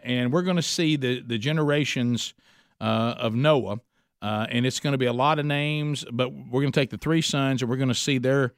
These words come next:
their descendants and, and kinda where they're all headed, uh, on the different nations. Some of it we don't really know. There's some places we're gonna be told about, uh, that we know exactly where that is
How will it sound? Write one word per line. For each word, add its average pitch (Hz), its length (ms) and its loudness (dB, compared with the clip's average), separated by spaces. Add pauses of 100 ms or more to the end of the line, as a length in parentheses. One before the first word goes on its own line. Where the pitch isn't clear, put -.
(320)
their 131 160 2
descendants 127 680 0
and, 113 200 0
and 110 160 -2
kinda 139 200 2
where 131 260 2
they're 139 240 2
all 131 200 2
headed, 127 520 0
uh, 117 220 -4
on 131 160 0
the 123 60 0
different 123 320 -2
nations. 127 500 0 (260)
Some 233 320 2
of 202 120 4
it 175 100 0
we 175 80 4
don't 185 180 2
really 170 180 2
know. 165 200 4
There's 120 160 0
some 135 140 -4
places 147 440 0
we're 151 100 0
gonna 147 120 0
be 147 100 2
told 160 260 2
about, 156 360 2 (480)
uh, 113 300 0
that 113 320 0
we 120 160 2
know 127 140 2
exactly 123 460 0
where 156 180 4
that 156 180 0
is 180 360 -4